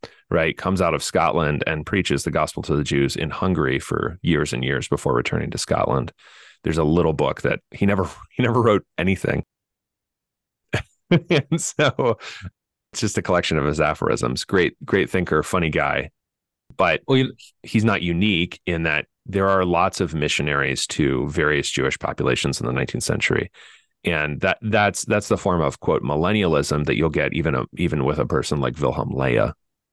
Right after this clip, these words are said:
Speaker 2: Right. And so the Mormons are a good example of this, um, because of their views on the history of at least certain, a certain part of the Jewish people.
Speaker 1: Yeah.
Speaker 2: Uh,
Speaker 1: <laughs>
Speaker 2: very,
Speaker 1: Yeah,
Speaker 2: you know,
Speaker 1: right. <laughs>
Speaker 2: you know,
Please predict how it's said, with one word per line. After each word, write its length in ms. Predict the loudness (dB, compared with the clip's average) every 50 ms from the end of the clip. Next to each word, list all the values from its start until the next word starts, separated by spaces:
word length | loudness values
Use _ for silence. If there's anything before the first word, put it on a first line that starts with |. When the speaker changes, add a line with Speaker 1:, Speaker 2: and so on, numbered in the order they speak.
| _ _ _ _ _ _ _ _ -2
Speaker 2:
Right. 240 | 0 0 0 -2 -6 -12 _ _ -4
And 400 | 0 2 2 2 2 0 -2 -6 -10 _ _ _ _ _ _ _ _ _
so 160 | -4 0 2 4
the 80 | 4
Mormons 400 | 4 4 2 4 2 2 2 2
are 80 | 0 0
a 40 | 2
good 120 | 0 -2
example 400 | -2 0 0 0 0 0 0 -2
of 80 | 0 0
this, 340 | 0 -2 -2 -4 -6 -10 _ _ _ _ _ _ _ _ _ _ _ _ _ _ _ -2
um, 180 | 0 0 2 0
because 300 | 0 2 2 0 0 0
of 100 | 0 2
their 180 | 2 2 2 2
views 340 | 2 2 2 2 2 2
on 440 | 0 0 0 -2 -4 -4 -6 -8 -10 -12 _ _ _ _ _ -12
the 80 | -6 -2
history 420 | 0 0 0 2 2 2 4 4
of 80 | 4 2
at 80 | 2
least 260 | 2 2 2 0 -2
certain, 320 | -2 -2 -2 -2 -2 -6 -10 -10
a 60 | -8 -2
certain 240 | 0 0 0 2
part 180 | 2 2 2 4
of 60 | 2
the 60 | 2
Jewish 320 | 2 2 0 0 0 -2 -4
people. 360 | -4 -4 -2 -2 -4 -4 -6 -4 -2 0
Speaker 1:
Yeah. 160 | 2 2 0 -2 -8 -20 -18 -8 0
Speaker 2:
Uh, 360 | 2 4 4 4 4 4 4 2 2 0
Speaker 1:
<laughs> 120 | 0 0 0
Speaker 2:
very, 540 | 2 4 4 6 6 6 4 2 0 -2 -6 -10 -10 -4 0
Speaker 1:
Yeah, 220 | 2 4 4 4
Speaker 2:
you 80 | 4 6
know, 220 | 6 6 4 4 0 -2 _ -2
Speaker 1:
right. 120 | -2 -2 -2 -4 _ _ _ _
<laughs> 380 | _ _ _ 0 0 2 4 4
Speaker 2:
you 120 | 4 6
know, 280 | 6 6 4 4 2